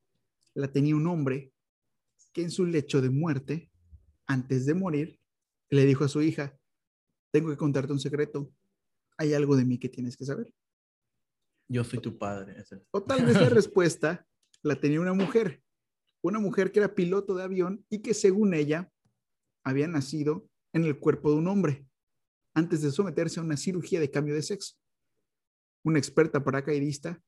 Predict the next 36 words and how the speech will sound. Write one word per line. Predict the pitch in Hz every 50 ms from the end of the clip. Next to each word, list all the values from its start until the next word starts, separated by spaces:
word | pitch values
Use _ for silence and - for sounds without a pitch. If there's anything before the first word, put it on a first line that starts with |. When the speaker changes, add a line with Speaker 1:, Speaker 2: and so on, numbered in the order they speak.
| _ _ _ _ _ _ _ _ _ _ _ _ _
Speaker 1:
que | - 151 139 131
ella | 131 131 135
había | 123 131 131 127
confesado | - 135 127 127 135 131 - 120 117 135 139 139 - _ _
que | - 135 131 123
era | 123 131 131
D | 131 135 123
B | 127 127 123
Cooper. | - 131 135 - - 80 - - _ _ _ _ _ _ _ _ _ _ _ _ _ _ _ _ _ _ _ _ _ _ _
O | 175
la | 180 190
respuesta | 190 175 - - - 240 208 - 202
la | 175 165
tenía | 147 156 151 156 147
otro | 139 139 156 143 151
hombre | 185 190 160 147 147 170 - - _ _ _
con | - 147 143
antecedentes | 139 139 135 143 139 - 175 156 151 147 147 - 151 151 147 143
de | 143 135
haber | 139 147 147
secuestrado | - - 220 208 - 170 147 135 - - 156 160 156 147 143 143
un | 147 156 160
avión | 139 135 135 139 131 131
ya | 135 139 127 127 131
antes | 131 135 127 135 139 - - - _ _ _ _ _ _ _ _ _
con | - 147 143 139 127
las | 127 123 - -
mismas | 139 156 202 240 247 196 170 170 175 180 196 196 - - - _ _ _ _ _ _ _ _ _ _ _ -
maneras | 147 143 147 143 143 165 202 190 156 143 131 123 131
de | 135 -
Cooper | - - 233 - - 160 170 208 - - _ _ _ - - - - _
y | 233 262
había | 269 262 233
sido | - - 226 208
declarado | 190 170 190 165 151 160 165 -
culpable, | 214 208 - 269 269 254 190 139 -